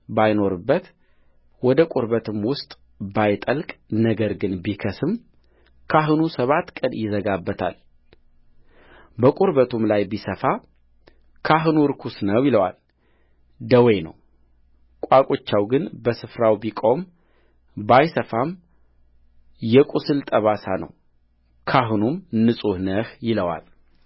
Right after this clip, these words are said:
በሥጋውም ቁርበት የእሳት ትኩሳት ቢኖርበት፣ በተቃጠለውም ስፍራ ነጭ ወይም ቀላ ያለ ቋቁቻ ቢታይ፣ ካህኑ ያየዋል። እነሆም በቋቁቻው ጠጕር ተለውጦ ቢነጣ፣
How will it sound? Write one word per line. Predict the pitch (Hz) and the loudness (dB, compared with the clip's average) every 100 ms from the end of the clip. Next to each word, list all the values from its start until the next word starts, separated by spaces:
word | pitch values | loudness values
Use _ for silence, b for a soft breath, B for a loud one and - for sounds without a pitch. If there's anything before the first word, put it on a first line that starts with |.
| _ _ _ _ _ - | _ _ _ _ _ -6
በሥጋውም | 104 143 - 233 247 214 - | 4 4 4 4 4 4 0
ቁርበት | 127 113 107 120 - | -2 2 2 2 0
የእሳት | 131 170 214 214 | -2 -2 -2 -4
ትኩሳት | - - 113 120 107 | -6 -8 -4 -2 -2
ቢኖርበት፣ | 107 107 104 95 85 117 185 - _ _ _ _ _ _ _ | -2 0 2 0 2 2 0 -8 _ _ _ _ _ _ _
በተቃጠለውም | 117 120 117 - 104 - 123 113 113 | 2 4 2 0 -2 2 4 4 2
ስፍራ | - 113 117 110 110 | -4 -6 0 0 2
ነጭ | 120 185 - | 0 -2 -2
ወይም | 110 107 107 107 | 0 2 0 -4
ቀላ | - 107 110 127 | -4 0 4 4
ያለ | 117 110 | 4 2
ቋቁቻ | - 110 113 - 104 | 0 -4 -6 -4 -4
ቢታይ፣ | 95 - 110 139 226 _ _ _ _ _ _ _ _ _ | -4 -4 0 0 -2 _ _ _ _ _ _ _ _ _
ካህኑ | - 202 180 135 | 2 4 4 2
ያየዋል። | 175 107 90 92 - _ _ _ _ _ | 2 2 0 -4 -14 _ _ _ _ _
እነሆም | 131 123 113 113 120 - _ - | 0 2 2 2 0 -4 _ -4
በቋቁቻው | 117 120 113 113 - 107 101 | -2 0 0 -2 -4 -2 -2
ጠጕር | - 101 104 123 | -2 -4 -4 -6
ተለውጦ | - 101 98 95 - 139 - - | -2 -2 0 -2 0 0 0 -10
ቢነጣ፣ | 98 107 104 101 | -4 -2 0 -2